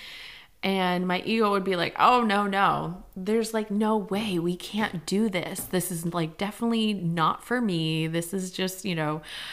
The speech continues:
my sacral just being a dreamer." Um, and that was also something that I learned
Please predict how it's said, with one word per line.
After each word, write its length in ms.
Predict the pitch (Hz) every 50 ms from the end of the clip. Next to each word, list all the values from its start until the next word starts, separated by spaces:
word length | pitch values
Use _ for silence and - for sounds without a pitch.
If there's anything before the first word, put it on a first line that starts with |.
| - - - - -
my 240 | 202 208 240 254
sacral 580 | 240 - - 214 214 226 220 - 226 220 220 220
just 300 | 208 196 196 196 - - - - - - -
being 260 | 175 175 220 240 240
a 80 | 254 254
dreamer." 720 | 220 220 214 269 330 320 254 190 180 185 202 254 277 262 269 - - - - - - - -
Um, 580 | - - 196 196 185 175 180 180 180 180 - - - - - - - _ _ _ _ - - - - -
and 180 | 220 226 226 226
that 160 | 233 233 -
was 160 | - 262 254 -
also 400 | - 208 220 220 220 - 233 220
something 460 | 220 - 196 185 - - 196 190 190
that 140 | 185 180 175
I 120 | 175 170
learned 760 | 170 170 170 175 175 175 175 170 170 170 165 160 156 -